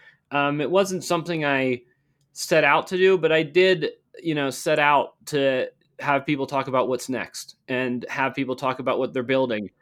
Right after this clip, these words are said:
And it's a clean exchange of value. As if you talk about what you're building, I help you get readers that are interested in also building things like that.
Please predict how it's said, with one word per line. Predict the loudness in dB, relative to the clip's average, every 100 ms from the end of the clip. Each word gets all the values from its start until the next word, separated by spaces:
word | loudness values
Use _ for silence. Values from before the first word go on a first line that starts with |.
| _ _
And | -4 -2 -2 -2
it's | -4 -4
a | -6
clean | -4 -4 -2
exchange | -4 -4 -4 -2 -4
of | -2
value. | 0 2 4 2
As | 0 -4 -8
if | -6
you | -4 -4
talk | -2 -2
about | -2 0 0 -2
what | -4
you're | -4
building, | 0 0 0 -4 -8 _ _ _
I | 0 2
help | 2 0
you | -2
get | 0 -2 -6 _ _ _
readers | -2 0 2 0 0
that | 0
are | 0
interested | -2 -4 -6 -4
in | -2
also | -2 -2
building | -4 -2 -2
things | -2 -2 -2
like | 0 0
that. | 4 4 4